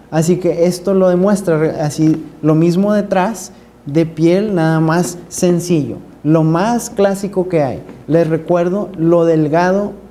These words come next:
es esencial. Que alguien vea, estoy organizado con lo que hago, soy formal, pero limpio. Así que este es un muy buen ejemplo de algo que van a llevar. Si ustedes ven más o menos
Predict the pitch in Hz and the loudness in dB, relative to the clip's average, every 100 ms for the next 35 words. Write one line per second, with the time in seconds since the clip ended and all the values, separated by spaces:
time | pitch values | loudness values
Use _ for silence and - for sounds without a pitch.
0 | - 156 170 160 - 165 160 156 143 151 | -6 -2 0 -2 -8 -6 -4 -4 -4 -4
1 | 123 101 - - - - 175 170 180 190 | -4 -6 -14 -20 -20 -4 0 2 2 2
2 | 202 175 180 185 185 - - - 156 156 | 0 2 2 0 -4 -10 -14 -4 -4 -2
3 | 170 185 214 220 214 190 185 165 165 170 | 0 0 2 0 2 2 2 2 2 0
4 | 170 175 165 156 139 135 156 190 - - | -2 -2 0 -2 0 -2 -6 -10 -20 -20
5 | - - - - - 175 180 220 185 151 | -20 -20 -20 -8 0 0 0 0 0 0
6 | 165 202 247 - - - _ _ _ 180 | 0 -2 -6 -12 -20 -20 _ _ _ -2
7 | 196 247 269 - - - - - _ 143 | 0 -2 -6 -12 -20 -20 -20 -20 _ -4
8 | 156 147 139 - - - - - - 151 | 0 0 -2 -8 -16 -20 -20 -20 -4 -2
9 | 160 156 156 - 156 170 165 196 202 185 | -2 -2 -4 -2 0 0 0 -2 2 2
10 | 175 156 208 226 208 196 190 190 170 175 | 2 2 2 2 2 2 2 0 0 2
11 | 170 151 156 160 151 151 185 202 175 165 | 2 0 -2 0 0 2 2 2 0 0
12 | 175 - - - 170 160 190 208 185 190 | -6 -12 -20 -6 -4 0 2 2 2 0
13 | 202 190 185 190 208 196 196 202 196 | 0 0 0 0 0 2 2 0 -4